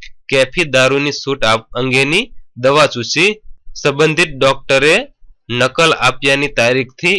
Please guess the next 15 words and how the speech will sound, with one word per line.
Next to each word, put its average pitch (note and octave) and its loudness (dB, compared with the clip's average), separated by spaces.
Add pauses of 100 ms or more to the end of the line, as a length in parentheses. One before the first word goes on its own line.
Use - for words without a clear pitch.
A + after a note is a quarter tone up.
(100)
એક D3+ 0
વર્ષ A#2+ 0
સુધી A#2+ -4
છે B2+ 0
ઈ F3+ 0 (160)
સાચવી A#2 -2
રાખવાની A#2 0 (240)
હોય A2 2
છે. A2+ -2 (340)
ત્યાર A2 0
પછી A2+ -4
જોઈએ B2 0
તો C3 -4 (1200)
ગુજરાત C3 -2
પ્રોહિબિશન C3+ -2